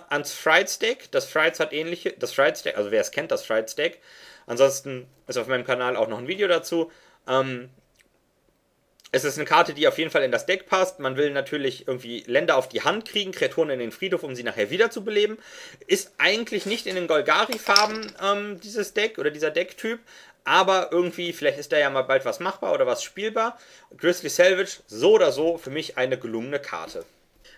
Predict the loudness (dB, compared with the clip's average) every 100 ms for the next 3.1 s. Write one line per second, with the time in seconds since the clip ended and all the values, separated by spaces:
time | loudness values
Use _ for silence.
0 | _ -20 -4 2 6 6 6 4 0 -2
1 | -4 -4 -6 -20 -10 -4 -2 -2 -4 -10
2 | -16 -4 6 8 8 6 0 -2 2 2
3 | 0